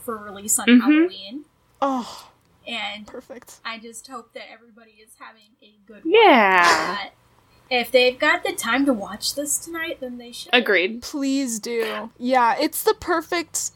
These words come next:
Speaker 3: feel-good Halloween film. Not in the same way that Midsommar is,
Speaker 2: <laughs>
Speaker 3: I will say. Um, also a good choice. But yeah, Nightmare Before Christmas is,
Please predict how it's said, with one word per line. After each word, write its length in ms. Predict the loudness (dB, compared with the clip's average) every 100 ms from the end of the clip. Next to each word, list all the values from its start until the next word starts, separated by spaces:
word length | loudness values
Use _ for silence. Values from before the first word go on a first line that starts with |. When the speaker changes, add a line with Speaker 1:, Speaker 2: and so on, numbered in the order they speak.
| -16
Speaker 3:
feel-good 1000 | -8 -2 0 0 6 8 10 8 6 -2 _ _ _ 0
Halloween 500 | 6 6 4 0 0
film. 600 | 0 2 4 2 2 -2 0
Not 360 | 6 8 6 0 _ _ _ _ -6
in 140 | -2
the 80 | -2
same 260 | -2 -2 0
way 120 | 2
that 160 | 2
Midsommar 680 | 2 0 0 -4 -4 -8 -2
is, 60 | 2
Speaker 2:
<laughs> 480 | 4 4 4 2 2
Speaker 3:
I 80 |
will 240 | -4 -8 -2
say. 400 | 0 2 0 -6 -14 -20 -20 -20 _ _ -2
Um, 720 | 0 2 0 -2 -4 -6 -8 _ _ _ _ _ 0
also 300 | 0 2 -2
a 40 |
good 200 | 0 -6
choice. 360 | -4 -4 -4 -4
But 160 | -2
yeah, 240 | 4 6 6
Nightmare 280 | 4 0 -2
Before 220 | -2 -4
Christmas 760 | -4 -4 0 0 2 0 -4 -2
is, 560 | 0 2 4 4 4